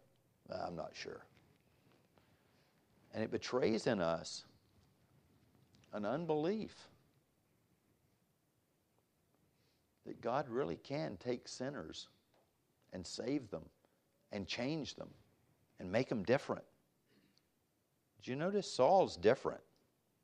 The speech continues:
This is not just a, well, he,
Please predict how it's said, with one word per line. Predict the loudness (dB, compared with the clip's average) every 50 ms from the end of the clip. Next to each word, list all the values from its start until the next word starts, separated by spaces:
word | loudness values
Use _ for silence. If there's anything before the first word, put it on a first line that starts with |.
| _ _ _ _ _ -20 -20 -20 -20 -20 _ _ _ _ _ _ _ _ _ _ _ _ _ _ _ _ _ _ _ _ _ _ _ _ _ _ _ _ 0
This | 2 2 4 4
is | 2 2 6
not | 8 10 10 10 10 8
just | 8 8 10 10 8 6 6 6
a, | 6 6 6 2 -2 -10 -20 -20 -20 -20 -20 -20 -20 -4 2
well, | 6 6 6 6
he, | 4 2 -4 -6